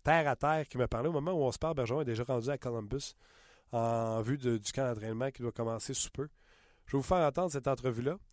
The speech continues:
Et, euh, d'ici là, euh, aussitôt qu'on a communication avec Gaston,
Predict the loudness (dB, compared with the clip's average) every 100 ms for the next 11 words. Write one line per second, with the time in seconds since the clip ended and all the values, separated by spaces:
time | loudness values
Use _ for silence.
0 | -20 _ -6 0 2 2 0 2 2 2
1 | -2 -4 _ -10 -4 -2 0 -2 -4 -2
2 | -2 0 0 2 2 0 -2 -4 -6 -4
3 | -4 -2 -2 -4 -4 -4 -2 -4 -2 0
4 | 2 2